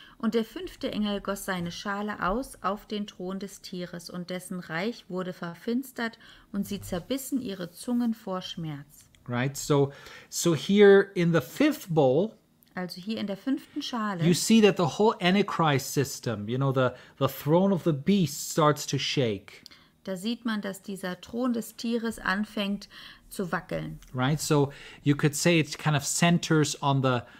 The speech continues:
Speaker 2: on the beast and, and its followers.
Speaker 1: Man sieht, dass es sich darauf konzentriert, auf das Tier und seine Nachfolger.
Speaker 2: Verse eleven, "They blasphemed the God of heaven because of their pains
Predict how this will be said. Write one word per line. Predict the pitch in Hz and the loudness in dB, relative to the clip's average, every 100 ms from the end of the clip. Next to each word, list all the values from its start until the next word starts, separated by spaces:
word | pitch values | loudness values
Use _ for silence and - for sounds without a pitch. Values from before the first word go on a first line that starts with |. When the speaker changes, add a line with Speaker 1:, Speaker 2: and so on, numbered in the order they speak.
| - _ | -20 _
Speaker 2:
on | 151 147 | 2 4
the | 143 | 4
beast | 143 165 165 - | 4 4 4 0
and, | 185 147 151 | -2 -2 -2
and | 180 147 151 185 | -2 -2 -2 -4
its | 156 147 - | -6 -6 -4
followers. | - 156 147 127 113 98 - - - _ _ _ _ | 2 4 6 4 0 -4 -8 -12 -14 _ _ _ _
Speaker 1:
Man | - 190 190 | -10 -8 -6
sieht, | 190 214 | -6 -8
dass | 202 190 | -8 -10
es | 190 | -12
sich | - 190 | -12 -10
darauf | - 190 185 - | -10 -8 -8 -10
konzentriert, | - 196 - 190 - - 202 - | -8 -6 -6 -8 -8 -8 -8 -8
auf | 185 | -10
das | - 175 - | -12 -16 -16
Tier | - 233 214 | -10 -6 -4
und | 185 175 | -4 -6
seine | 175 175 175 | -6 -6 -4
Nachfolger. | 170 165 - - 170 - 165 175 - - - | -4 -4 -6 -10 -10 -10 -14 -16 -18 -18 -2
Speaker 2:
Verse | 139 160 160 | 2 2 4
eleven, | 143 180 185 175 175 | 6 6 6 4 4
"They | 151 143 | 4 4
blasphemed | 139 160 190 220 - - 185 180 175 | 4 4 4 4 -2 0 4 4 2
the | 139 | 0
God | 143 151 170 | 2 2 2
of | 170 - | 0 0
heaven | 160 135 123 120 | 0 2 0 -2
because | 117 147 139 | -2 -2 0
of | 135 | -2
their | 120 | -4
pains | - 170 135 120 117 | -4 -2 0 0 -4